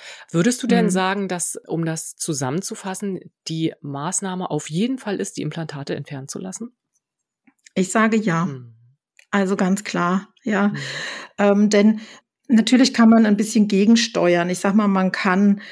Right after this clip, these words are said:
Speaker 2: äh, gegensteuern, das Fass vielleicht etwas später zum Überlaufen zu bringen. Ja, damit meine ich, den Körper, das Immunsystem, sämtliche Reaktionen, die durch Implantate ausgelöst werden.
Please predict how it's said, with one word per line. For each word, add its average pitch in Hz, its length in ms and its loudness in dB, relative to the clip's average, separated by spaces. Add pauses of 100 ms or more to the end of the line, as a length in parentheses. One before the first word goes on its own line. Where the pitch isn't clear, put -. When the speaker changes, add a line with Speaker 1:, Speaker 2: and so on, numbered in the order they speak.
(200)
Speaker 2:
äh, 185 640 0
gegensteuern, 190 800 4
das 185 220 -2
Fass 202 400 0
vielleicht 196 400 2
etwas 196 260 0
später 214 380 2
zum - 200 -4
Überlaufen 170 540 0
zu - 140 -6
bringen. 170 420 -2
Ja, 165 180 0
damit 185 320 0
meine 185 220 2
ich, 202 160 -4 (420)
den 196 140 0
Körper, 196 400 2
das 202 160 0
Immunsystem, 202 800 4
sämtliche 196 400 0
Reaktionen, 190 800 2
die 196 100 2
durch 180 180 0
Implantate 180 680 -2
ausgelöst 196 560 -2
werden. 185 360 2